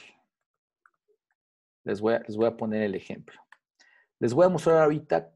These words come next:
cuatro plantillas diferentes que se pueden aplicar a O J S tres, pero en su estructura es diferente. Ujú. Este es un O J S tres y la plantilla se llama Manuscript.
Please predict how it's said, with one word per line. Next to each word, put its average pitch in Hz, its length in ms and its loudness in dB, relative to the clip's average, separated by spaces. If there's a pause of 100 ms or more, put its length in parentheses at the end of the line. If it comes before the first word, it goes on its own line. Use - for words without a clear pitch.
cuatro 165 400 2
plantillas 143 720 0
diferentes 123 880 -2
que - 80 -4
se 113 140 -4
pueden 156 420 4
aplicar 131 480 -2
a 131 60 0
O - 20 -2
J 120 280 -2
S - 200 -6
tres, - 500 -6 (1080)
pero 123 200 4
en 123 100 0
su 135 120 -2
estructura 147 800 0 (140)
es 120 160 -2
diferente. 101 680 -8 (200)
Ujú. 170 280 -12 (1000)
Este 180 180 2
es - 80 -6
un 180 80 2
O 165 60 4
J 160 240 0
S - 160 -2
tres 220 520 0 (160)
y 127 140 -2
la 117 200 0
plantilla 139 580 0
se 127 200 -4
llama 123 460 -2
Manuscript. 127 800 -4